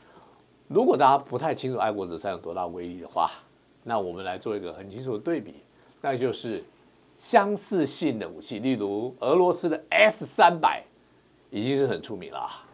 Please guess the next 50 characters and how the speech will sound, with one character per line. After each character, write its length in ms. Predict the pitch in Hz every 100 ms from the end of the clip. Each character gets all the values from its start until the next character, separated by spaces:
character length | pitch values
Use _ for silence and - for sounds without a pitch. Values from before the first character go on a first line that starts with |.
| - - _ _
可 140 | -
是 120 | 113
俄 120 | 113 170
罗 140 | 208
斯 240 | 202 220
的 120 | 185 147
S 380 | - 160 165 127
三 260 | - 143
百 180 | 120 80
是 160 | - 113
比 240 | - 113
不 80 | 92
上 120 | 117
爱 140 | 110 104
国 180 | 82
者 140 | 85 64
三 320 | - 117 127
的。 140 | 113 - - - - -
虽 240 | - 214 208
然 280 | 160 160 165
普 300 | - 90 80
京 260 | 117 127
啊 260 | 113 80 - _ _ _
很 280 | - - 85
自 160 | - 123
夸 180 | 120
他 120 | 98 104
的 80 |
S 200 | 82 95
三 200 | 80 90
百， 220 | 90 - - _ _ _ _ _ _
但 300 | 151 120 78
是 400 | - - 110 - -
即 200 | 147 185
便 220 | 220 175
是 140 | 170
拿 200 | 131 117
出 120 | 127
他 120 | 131 151
更 320 | - 262 175
新 200 | 151 156
的 80 | 160
S 280 | - 190 190
四 280 | - - 240
百 340 | 135 104 80 - _ _ _ _ _ _ _ _
这 100 | -
套 140 | 127 117
系 160 | -
统， 140 | 90 - - _ _ _ -
都 440 | 185 170 160 165